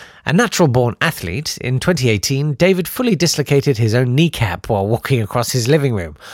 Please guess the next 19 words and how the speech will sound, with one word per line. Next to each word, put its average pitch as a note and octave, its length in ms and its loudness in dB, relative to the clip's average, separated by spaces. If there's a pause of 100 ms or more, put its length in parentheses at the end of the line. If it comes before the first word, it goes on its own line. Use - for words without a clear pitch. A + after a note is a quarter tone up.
(440)
Oh E3+ 220 -10
my E2+ 360 -10
God, B2+ 460 -6 (200)
is - 120 -18
that D3 160 -4
true? D3+ 380 2 (600)
Despite F3 340 2
no F#3 160 6
one G#3 140 6
asking G3+ 340 4
him, G3+ 180 4
David G#3+ 280 6
has G3+ 80 4
been G3+ 160 4
working G#3 320 4
on F#3+ 100 4
his D3 320 4
de-, F3 420 2
debut F#3 840 4